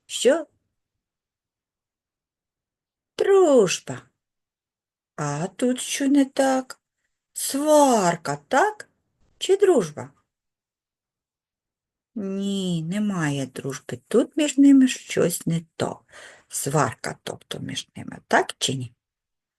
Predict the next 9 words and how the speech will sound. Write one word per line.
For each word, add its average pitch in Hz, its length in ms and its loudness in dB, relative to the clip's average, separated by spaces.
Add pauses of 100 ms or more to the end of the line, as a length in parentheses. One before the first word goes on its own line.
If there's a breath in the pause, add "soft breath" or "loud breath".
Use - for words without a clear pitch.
(1200)
А 165 140 2
тут 302 320 -2
дітки 392 380 6
щасливі. 262 800 2 (560)
Дружба, 254 600 2 (400)
так 269 340 0
чи - 180 0
ні? 196 260 0 (840)
Так. 226 920 -6